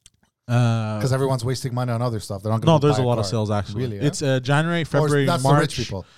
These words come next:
Speaker 2: Those
Speaker 1: Uh,
Speaker 2: are the rich people buying
Speaker 1: April
Speaker 2: cars.
Speaker 1: that, uh, in,
Speaker 2: Poor
Speaker 1: in May.
Speaker 2: people, uh, white collar guys don't go buying cars during
Speaker 1: No, they
Speaker 2: Christmas.
Speaker 1: do sometimes.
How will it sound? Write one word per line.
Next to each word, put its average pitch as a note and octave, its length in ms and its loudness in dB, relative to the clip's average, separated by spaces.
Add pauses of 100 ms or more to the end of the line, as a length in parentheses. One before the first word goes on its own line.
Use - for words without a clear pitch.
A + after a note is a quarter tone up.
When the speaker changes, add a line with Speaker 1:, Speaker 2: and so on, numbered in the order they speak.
(280)
Speaker 2:
Those B2 100 2
Speaker 1:
Uh, A#2+ 80 6
Speaker 2:
are D3 60 6
the C#3 80 4
rich D3 100 4
people D3+ 240 6
buying D#3+ 160 6
Speaker 1:
April D#3+ 240 4
Speaker 2:
cars. C3+ 220 -2 (100)
Speaker 1:
that, C3 60 0
uh, A#2+ 420 0 (120)
in, C3 120 -10
Speaker 2:
Poor - 140 4
Speaker 1:
in C3+ 60 2
May. F#3+ 160 4
Speaker 2:
people, E3+ 260 2
uh, C#3+ 60 2
white D#3+ 220 -2
collar D#3 220 0
guys C#3+ 220 0
don't C#3 120 2
go C3+ 160 0
buying A2 320 -6
cars G#2 280 -4
during G#2 120 -2
Speaker 1:
No, C4 100 0
they A#3+ 80 -2
Speaker 2:
Christmas. G#3+ 180 -4
Speaker 1:
do C#3 40 -6
sometimes. B2 540 -6